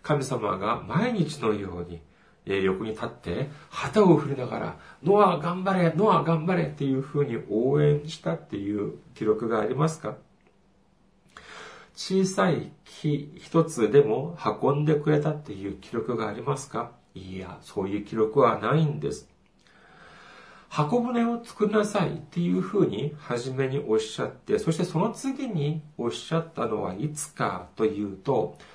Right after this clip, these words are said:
なんと箱舟が全部完成した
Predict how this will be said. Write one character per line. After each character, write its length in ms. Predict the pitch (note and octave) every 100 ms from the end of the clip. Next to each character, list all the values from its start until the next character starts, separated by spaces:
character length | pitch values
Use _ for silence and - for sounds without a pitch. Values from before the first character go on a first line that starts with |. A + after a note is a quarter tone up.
| -
な 160 | A2+
ん 120 | G#2 -
と 260 | F2 F2 - - -
箱 400 | - B2 E3+ F3
舟 320 | F3 E3+ D3
が 200 | D3 E3 - - A2+
全 420 | A2+ F3+ G#3 D3
部 280 | - C#3+ -
完 380 | - - E3 F#3
成 380 | F3+ - F3 F3
し 100 | -
た 240 | F3+ -